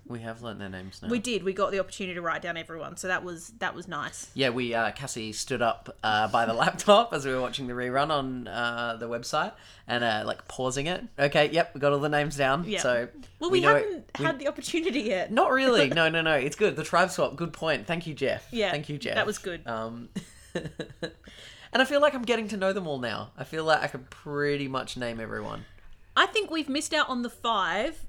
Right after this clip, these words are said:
Speaker 2: original, like, the ones that are on the Manolo
Speaker 1: Mm.
Speaker 2: now, because we've never seen them go to tribal. So I'm talking about Desiree, Sebastian, Kellen, Bradley, and Chelsea.
Speaker 1: Yeah, they were definitely the ones I didn't recognise as much.
Speaker 2: We've
Speaker 1: Obviously
Speaker 2: had no tribals with them.
Speaker 1: No,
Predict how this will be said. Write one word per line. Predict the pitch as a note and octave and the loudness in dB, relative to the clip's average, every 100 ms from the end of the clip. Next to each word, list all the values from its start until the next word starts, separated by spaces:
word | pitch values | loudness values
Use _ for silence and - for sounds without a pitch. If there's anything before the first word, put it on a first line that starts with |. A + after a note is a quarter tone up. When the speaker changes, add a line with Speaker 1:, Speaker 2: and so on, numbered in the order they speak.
| - - - | -12 -8 -6
Speaker 2:
original, | A3 A3+ G#3+ A3 G#3 | -4 -4 -4 -6 -2
like, | G3+ | -2
the | G#3 | -2
ones | A3 G#3+ | -2 -2
that | A3 | -2
are | |
on | G#3+ G#3 | -2 -4
the | |
Manolo | G3+ G3 F#3 F#3+ E3+ D3+ | -4 -2 -2 -2 -4 -6
Speaker 1:
Mm. | F3+ E3 D3+ | -8 -6 -2
Speaker 2:
now, | G3+ F3+ E3+ - | -2 -2 -4 -6
because | G3 G3+ - | -6 -6 -6
we've | G#3 | -2
never | G#3 G3+ | 0 -2
seen | G3+ G#3 G3+ | -2 -4 -4
them | F#3 F#3 | -4 -6
go | F3+ | -6
to | F3 | -6
tribal. | F3 F3 E3+ F3+ | -6 -4 -4 -6
So | F3 G3+ | -4 -4
I'm | F#3+ | -4
talking | G3+ F#3+ | -6 -6
about | G3 | -4
Desiree, | G3+ F#3+ F#3 F3+ | -4 -2 -2 -2
Sebastian, | F#3+ F3 F3 - F3+ F3 | -6 -4 -4 -6 -12 -12
Kellen, | - F3+ E3+ | -8 -8 -8
Bradley, | E3+ F3 F3 E3+ | -4 -4 -4 -8
and | F3+ | -10
Chelsea. | - E3+ E3+ - - - - - | -8 -8 -8 -12 -14 -16 -20 -10
Speaker 1:
Yeah, | F3+ F3 D3+ | -2 2 4
they | D3 E3 | 6 6
were | E3 | 6
definitely | D#3+ C#3 C#3 C3+ | 4 2 2 -4
the | B2+ | -2
ones | B2+ B2+ - | 0 -2 -4
I | C3+ | -8
didn't | A2 - A2+ G#2 | -8 -6 -8 -6
recognise | A2 A#2 A2 G#2+ - | -8 -6 -8 -8 -6
as | G#2+ A2 | -6 -6
much. | - - | -6 0
Speaker 2:
We've | B3 | 2
Speaker 1:
Obviously | C#4+ | 4
Speaker 2:
had | B3+ A3 | 2 2
no | A#3+ | 0
tribals | A3+ G#3+ G3+ | 0 -2 -2
with | F#3 E3+ | -8 -10
them. | F3+ C#3 | -4 0
Speaker 1:
No, | A#2 | 0